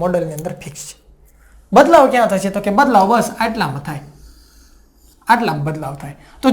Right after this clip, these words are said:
જોઈએ આપણે શું કહે છે. સૌથી પહેલા કર્તા, અને આપણે ચાલુ વર્તમાન કાળ ભણીએ છીએ, તો કે ચાલુ વર્તમાન કાળની અંદર am, is, are આ ત્રણ શબ્દ આવશે, આ ત્રણ to be ના રૂપ આવશે. અને જ્યારે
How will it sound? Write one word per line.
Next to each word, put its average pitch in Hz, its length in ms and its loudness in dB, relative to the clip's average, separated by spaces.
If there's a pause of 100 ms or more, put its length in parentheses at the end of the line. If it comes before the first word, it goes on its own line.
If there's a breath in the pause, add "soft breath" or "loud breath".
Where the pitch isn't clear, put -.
જોઈએ 262 240 6
આપણે 202 220 -4
શું 233 100 -2
કહે 185 160 2
છે. 180 60 -8 (880 loud breath)
સૌથી 240 320 4
પહેલા 208 200 2
કર્તા, 214 280 0 (560 soft breath)
અને 202 100 0
આપણે 262 260 0 (100)
ચાલુ 269 260 4
વર્તમાન 285 340 0
કાળ 226 180 6
ભણીએ 202 320 0
છીએ, 240 140 0
તો 240 60 2
કે 220 180 0
ચાલુ 262 240 6
વર્તમાન 254 320 0
કાળની 220 300 4
અંદર 226 140 2 (200)
am, 262 160 -2 (160)
is, 214 160 2 (100)
are 190 120 0
આ 175 180 -2
ત્રણ 214 220 -2
શબ્દ 147 280 -8
આવશે, 190 300 -2
આ 175 120 -4
ત્રણ 254 260 0
to 214 120 -2
be 202 120 -2
ના 175 120 -2
રૂપ 175 160 -2
આવશે. 208 220 -2 (260 loud breath)
અને 190 120 -2
જ્યારે 233 340 2